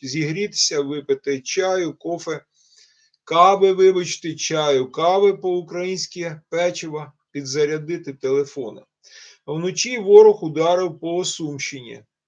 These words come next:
Ударив ворог теж по Сумщині. А місто Шостка з-, особливою була ціллю рашистів. Місто Шостка і околиці цього міста.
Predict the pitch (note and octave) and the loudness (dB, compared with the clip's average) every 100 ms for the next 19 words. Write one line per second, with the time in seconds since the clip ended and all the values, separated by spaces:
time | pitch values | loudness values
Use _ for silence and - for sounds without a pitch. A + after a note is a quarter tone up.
0 | _ - C3+ C3+ F#3 G#3 E3+ C3+ D#3 D#3+ | _ -12 -8 -2 0 2 0 -2 -6 -6
1 | C#3 - D3 D3 - D3+ - E3 D3 C3+ | -6 -4 -4 -4 -10 -10 -10 -10 -10 -10
2 | G#2+ G2 F2 _ _ _ _ _ - C#3+ | -14 -16 -20 _ _ _ _ _ -6 -2
3 | D#3+ E3+ E3+ F3+ G3 - - D#3+ - F#3+ | 0 -2 -4 -6 -6 -6 -4 -4 -2 4
4 | G3+ G3 - F3+ F3 D#3+ _ _ _ _ | 4 4 -4 -2 -2 -6 _ _ _ _
5 | _ _ _ _ _ _ _ _ _ - | _ _ _ _ _ _ _ _ _ -14
6 | C3 C3+ - - - - - _ _ _ | -8 -6 -6 -8 -8 -10 -14 _ _ _
7 | _ E3+ F#3 - F#3 F3+ G3+ G3 E3+ D#3 | _ -2 -2 0 -2 4 6 6 4 -4
8 | D#3 D#3+ C#3+ - G#3 G3+ F3+ F3 E3 - | 0 -2 -2 -4 -4 -4 -4 -4 -4 -4
9 | F#3+ F3 - G#2+ B2 G3 G3 F3 C#3+ F#3+ | -8 -8 -12 -16 -10 -10 -8 -8 -6 2
10 | G3+ G3 - C#3+ D#3+ D#3 C#3 - E3+ D3+ | 2 2 -4 -4 0 2 2 0 -6 -6
11 | - C3+ - D#3 D#3+ E3+ G#3+ - E3 - | -8 -12 -10 -8 -8 -6 -6 -4 -6 -8